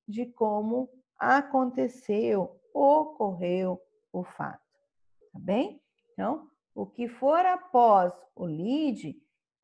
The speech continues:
nós chamamos de corpo do texto.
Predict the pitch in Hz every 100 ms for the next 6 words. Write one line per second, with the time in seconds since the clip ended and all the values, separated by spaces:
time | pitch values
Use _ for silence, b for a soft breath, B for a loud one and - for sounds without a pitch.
0 | _ - 214 175 175 - 254 220 175 175
1 | 226 247 277 - 170 190 208 277 254 381
2 | - 156 - _ _